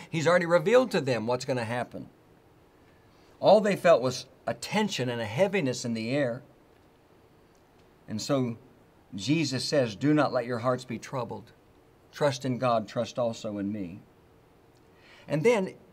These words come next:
we don't have time to do it, but if you were to begin to read the rest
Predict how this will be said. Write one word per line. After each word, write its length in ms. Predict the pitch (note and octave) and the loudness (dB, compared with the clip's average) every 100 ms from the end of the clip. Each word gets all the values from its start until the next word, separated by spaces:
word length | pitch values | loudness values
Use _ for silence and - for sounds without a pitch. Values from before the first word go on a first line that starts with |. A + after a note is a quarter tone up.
| - | -10
we 100 | E3+ | -2
don't 140 | A3+ | 0
have 160 | F3+ F3 | 0 -2
time 220 | E3 D3+ | -2 -2
to 80 | C#3 | -2
do 240 | C#3 G3 | -2 -2
it, 160 | C3+ - | -2 -2
but 100 | D3 | -2
if 100 | D3+ | -2
you 100 | G#3 | 0
were 100 | A#3 | 0
to 60 | F3+ | 0
begin 320 | C#3+ D3 F#3+ | -4 -2 -2
to 80 | D3 | -2
read 280 | C#3+ F3+ C#3 | -2 -2 0
the 80 | |
rest 580 | B2 B2+ F3 F#3+ - - | 0 2 0 -2 -8 -14